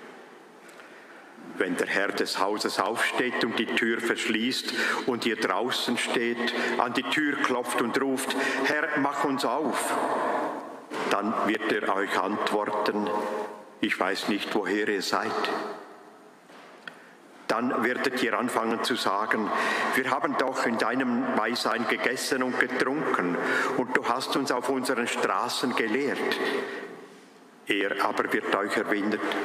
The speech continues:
"Ich weiß nicht, woher ihr seid. Weg von mir, ihr habt alle Unrecht getan." Dort wird Heulen und Zähneknirschen sein,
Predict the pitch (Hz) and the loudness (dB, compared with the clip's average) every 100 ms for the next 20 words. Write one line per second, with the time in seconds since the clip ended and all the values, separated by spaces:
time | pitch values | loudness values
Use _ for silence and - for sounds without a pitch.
0 | - - - - - 90 92 - 113 - | -4 -8 -6 -2 0 0 0 0 0 -2
1 | - - - - 110 101 98 104 95 92 | -6 -8 -12 -4 -2 0 0 0 0 0
2 | 113 117 - - - - - - - - | 0 -2 -2 -2 -4 -8 -12 -16 -20 -20
3 | - - - - - - - 107 120 - | -18 -18 -16 -14 -12 -14 -4 -2 0 0
4 | 113 98 92 95 95 - - - - 110 | 0 0 0 2 0 0 -2 -2 -2 0
5 | 101 98 - 101 104 104 - 127 127 110 | 0 0 0 2 2 0 0 0 0 0
6 | 90 - - - - 92 - 90 85 90 | 0 -2 -2 -2 -2 -2 -2 0 0 0
7 | 87 85 - - - - - - - - | 0 0 -4 -10 -20 -20 -20 -20 -20 -20
8 | - - - - - - - - - - | -20 -20 -20 -20 -20 -20 -20 -20 -20 -20
9 | - - - - 101 101 - - - - | -20 -20 -20 -4 -2 0 -2 -2 -4 -6
10 | - 101 - - - 101 104 107 98 101 | -2 -2 -2 -6 0 0 2 0 0 -2
11 | - 107 104 123 - 95 90 90 - 92 | -2 0 0 0 -2 0 0 -2 -2 -2
12 | - 92 92 | 0 0 0